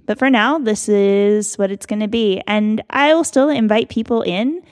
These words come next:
throughout the course of this to kind of offer their perspectives, uh, the same as I've done in season one, but it will be m-, more of me than in season one or season two,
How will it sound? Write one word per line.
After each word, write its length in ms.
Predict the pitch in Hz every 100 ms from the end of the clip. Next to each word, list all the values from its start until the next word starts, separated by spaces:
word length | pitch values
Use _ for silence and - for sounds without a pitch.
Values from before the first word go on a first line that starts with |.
| _ _ _ _
throughout 580 | 214 220 180 196 226 _
the 540 | 190 180 180 175 175 -
course 360 | - 175 -
of 100 | 190
this 260 | 202 214 -
to 200 | - 185
kind 240 | - 180
of 80 | 180
offer 400 | - 180 185 185
their 520 | 175 160 170 190 226 - _ _ _
perspectives, 1000 | - 180 - 170 - 254 349 359 359 - _ _ - -
uh, 200 | 214 233 - -
the 160 | 175
same 280 | 165 156 160
as 120 | 165
I've 140 | 165 156
done 280 | 156 156 156
in 220 | 180 165
season 440 | - 175 175 165
one, 220 | 170 175 233
but 120 | 285
it 80 | 320
will 220 | 349 359
be 160 | 311
m-, 80 | 277
more 840 | 226 214 214 208 214 214 247 226
of 200 | 175 165
me 260 | 156 135 233 _ _ _ _ _ _ -
than 220 | 220 202
in 160 | 196 190
season 360 | - 175 180 165
one 220 | 160 180
or 60 |
season 400 | 170 165 156 156
two, 360 | 151 156 175